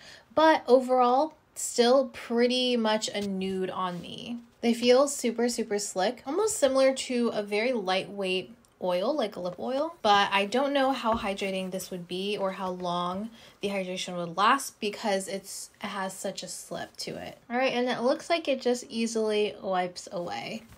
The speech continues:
Next up, we're going in with the shade Hot Beach. Oh, this one seems very similar to my natural lip color.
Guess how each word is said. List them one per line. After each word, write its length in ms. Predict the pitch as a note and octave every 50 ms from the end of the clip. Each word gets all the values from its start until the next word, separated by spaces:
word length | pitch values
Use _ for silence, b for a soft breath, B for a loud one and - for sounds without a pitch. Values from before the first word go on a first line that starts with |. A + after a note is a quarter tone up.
| - -
Next 280 | A#3 A#3 A#3+ A#3+ - -
up, 200 | C4 B3+ A#3+ -
we're 100 | A#3+ A3
going 320 | A3 A3 A3+ A3+ A3+ A3
in 160 | G#3+ G#3+ G#3+ G#3+
with 140 | G#3 G#3
the 60 | G#3 G#3
shade 300 | - - G#3 F#3+ F#3+ F#3+
Hot 380 | F#3+ - - G#3 G3+ G3 F#3+
Beach. 640 | F#3 E3+ - - - - - - - - - - - _
Oh, 100 | A#3 A3
this 220 | G#3+ A#3 A#3+ A#3+ D4+
one 160 | F4 F#4 F#4+
seems 340 | - - C4+ B3 A3+ A3 G3+
very 300 | G3 G3 G3 G3 G#3 G#3
similar 340 | - G#3+ G3 G3 G3 G3
to 220 | G3+ - - A3 G3
my 160 | F#3+ F3+ F3+
natural 440 | F3 F3+ E3+ F3+ E3+ - F#3 E3+ E3
lip 200 | E3 E3 D#3+ -
color. 440 | - - - - - - - G#3+